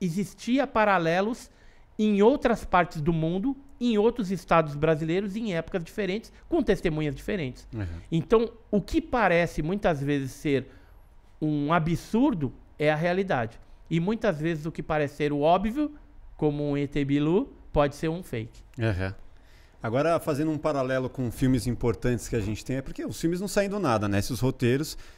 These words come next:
Speaker 2: eles são inspirados em histórias contadas como essas, por exemplo.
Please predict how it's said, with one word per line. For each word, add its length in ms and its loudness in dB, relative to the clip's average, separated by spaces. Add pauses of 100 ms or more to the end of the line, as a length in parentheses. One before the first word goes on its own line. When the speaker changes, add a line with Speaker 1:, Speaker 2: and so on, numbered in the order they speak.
Speaker 2:
eles 140 -6
são 180 0
inspirados 800 2
em 180 0
histórias 560 2
contadas 560 0
como 320 0
essas, 240 -6
por 160 -2
exemplo. 420 -2